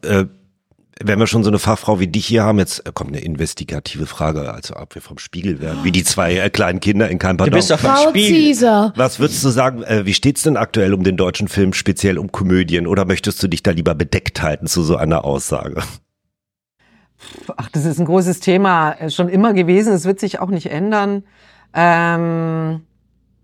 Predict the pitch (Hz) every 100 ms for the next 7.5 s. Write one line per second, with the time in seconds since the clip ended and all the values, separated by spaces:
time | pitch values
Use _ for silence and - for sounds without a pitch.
0 | _ _ 185 254 208 175 - 233 - 226
1 | 254 254 202 214 226 233 226 175 165 165
2 | 143 190 233 - 214 - - _ _ _
3 | 143 - - _ _ - - _ - 208
4 | 277 392 240 196 202 190 202 - 196 185
5 | 214 - 165 180 180 - 196 175 - 175
6 | 165 175 - 165 165 - 165 160 151 -
7 | 151 160 - 147